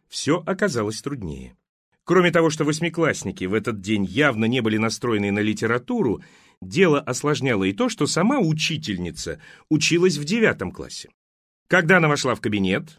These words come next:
там стоял такой гвалт, что дребезжали окна. Скажу без ложной скромности, что Соне пришлось вспомнить советы отца, которыми она заручилась за день до этого. Преодолев первую растерянность,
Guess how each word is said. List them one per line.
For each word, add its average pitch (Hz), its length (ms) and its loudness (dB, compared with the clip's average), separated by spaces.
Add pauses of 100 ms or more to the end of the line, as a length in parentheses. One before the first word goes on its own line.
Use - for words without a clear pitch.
(120)
там 185 180 4
стоял 160 300 4
такой 175 300 2
гвалт, 117 680 0
что - 240 -2
дребезжали 170 760 2
окна. 73 460 -4 (540)
Скажу 240 320 4
без 208 160 2
ложной 170 340 6
скромности, 156 640 2
что 147 200 0
Соне 143 300 2
пришлось 202 400 2
вспомнить 185 540 0
советы 107 400 0
отца, 85 560 -6 (240)
которыми 240 400 4
она 202 200 4
заручилась 151 520 2
за 131 220 2
день 165 180 -2
до 151 80 2
этого. 67 400 -6 (560)
Преодолев 170 500 6
первую 139 320 4
растерянность, 123 800 -2